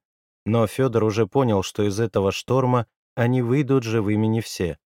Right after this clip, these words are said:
Никакой возможности узнать, что стало с остальными до тех пор, пока боги не перестанут пенить море, не было. И Фёдор смирился.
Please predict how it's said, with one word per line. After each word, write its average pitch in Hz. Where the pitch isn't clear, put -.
Никакой 139
возможности 131
узнать, 113
что -
стало 117
с -
остальными 113
до 101
тех 120
пор, 123
пока 110
боги 107
не 107
перестанут 110
пенить 110
море, 120
не 113
было. 85
И 123
Фёдор 147
смирился. 104